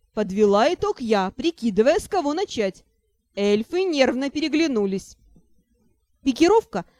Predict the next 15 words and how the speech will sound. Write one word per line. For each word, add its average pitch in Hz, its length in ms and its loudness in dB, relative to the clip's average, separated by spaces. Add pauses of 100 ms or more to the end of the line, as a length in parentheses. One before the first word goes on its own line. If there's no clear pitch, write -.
(120)
сняла 320 380 2
оставшееся 302 720 -2
напряжение, 214 800 0 (240)
и 269 180 0
мы 294 160 2
вернулись 294 400 0
к 220 80 -8
делам. 190 420 2 (460)
Позвали 285 420 0
Шона, 269 460 -6 (220)
который 262 320 -4
небрежно 269 520 -2
помахал 269 560 0
Алсинелю 302 680 -4
ручкой. 202 560 -8